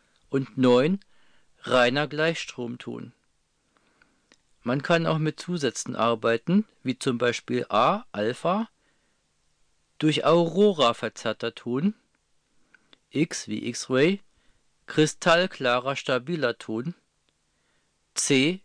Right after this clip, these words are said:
wie Charlie, Chirp und K wie Kilo, Klicks.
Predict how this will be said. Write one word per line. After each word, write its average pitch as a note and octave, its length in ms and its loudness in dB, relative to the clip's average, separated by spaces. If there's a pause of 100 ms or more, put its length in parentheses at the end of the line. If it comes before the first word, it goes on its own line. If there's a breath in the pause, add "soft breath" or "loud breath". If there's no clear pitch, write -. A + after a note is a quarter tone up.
wie A#2+ 200 -4
Charlie, C3 640 -2 (800)
Chirp D#3 500 2 (1040)
und C3 280 -4
K C3+ 460 2
wie A#2+ 180 -6
Kilo, C#3+ 500 -2 (580)
Klicks. - 560 -4